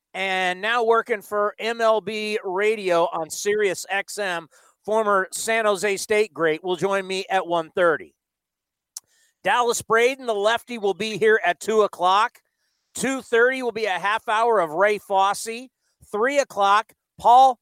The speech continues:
Hembekides from E S P N from the morning show Get Up There on television will be here at three, the top researcher for E S P N. And then Dan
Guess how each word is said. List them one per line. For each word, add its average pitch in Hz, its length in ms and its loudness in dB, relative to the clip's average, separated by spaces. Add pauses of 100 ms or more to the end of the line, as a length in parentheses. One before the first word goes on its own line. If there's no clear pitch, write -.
(120)
Hembekides 240 720 -6
from 202 240 -10
E 233 180 -4
S 220 160 -6
P 220 220 -8
N 208 200 -4
from 196 160 -12
the 180 80 -6
morning 208 340 -4
show 180 340 0 (260)
Get 208 200 -2
Up 202 200 0
There 180 280 2
on 165 160 -4
television 160 640 -2 (180)
will 170 120 -4
be 185 180 -4
here 175 160 2
at 156 100 -8
three, 160 260 -6
the 156 120 -6
top 190 340 2 (360)
researcher 170 840 -2
for 214 340 2
E 180 160 -2
S 147 200 -2
P 143 200 -12
N. 123 300 -10 (600)
And 185 160 -4
then 196 180 -6
Dan 269 600 -2